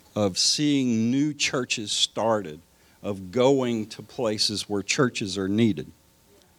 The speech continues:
uh, and equipping those who are called to lead a church. Uh, so he's a good example of, of, of an apostle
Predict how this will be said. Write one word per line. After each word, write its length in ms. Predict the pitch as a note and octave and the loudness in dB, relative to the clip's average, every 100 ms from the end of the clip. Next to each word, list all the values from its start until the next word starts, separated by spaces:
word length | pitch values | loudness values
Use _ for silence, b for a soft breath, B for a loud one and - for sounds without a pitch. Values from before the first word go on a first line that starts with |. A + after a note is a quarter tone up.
| b b | b b
uh, 280 | G#2 G#2+ G2+ F#2 B B B _ _ _ _ _ - | 0 2 2 0 B B B _ _ _ _ _ -6
and 340 | A#2 A#2 A2+ | 0 2 2
equipping 880 | F2 A2+ - D3+ D3+ - A#2+ G#2+ G#2 - _ | -2 -8 -6 0 0 2 0 0 -4 -10 _
those 560 | G2+ F#2 A#2+ A2 G#2+ - | -14 0 2 4 2 -2
who 320 | - A#2 G#2 | -2 -2 0
are 240 | G2 F#2+ b b - | 0 -2 b b -8
called 480 | - C#3 A2+ G#2+ - | 0 2 2 0 -8
to 120 | A2 | -10
lead 300 | G2+ A2 G#2 | -4 -2 -2
a 60 | G2 | -4
church. 520 | - C3+ G#2 - - B B B B B - | -6 -4 -4 -6 -12 B B B B B -6
Uh, 260 | G2 F#2+ F2 D#2+ - - - - - - - | -2 -2 -2 -6 -18 -20 -20 -20 -20 -18 -10
so 240 | - C#3+ | -2 0
he's 340 | C3+ G#3+ F3 B2 | 2 2 2 0
a 20 | |
good 260 | G#2+ D#3 C#3 | 0 0 2
example 760 | G#2 F2+ A2+ B2+ B2+ G#2+ G2 | -2 -2 0 0 -2 -2 -2
of, 120 | G2 - | -2 -6
of, 360 | G#2 G2 F#2+ F2+ - | -6 -4 -4 -8 -8
of 160 | G2+ G2 | -4 -4
an 80 | |
apostle 580 | F#2 - G2+ F#2 - E2 | -4 -4 -2 -2 -4 -6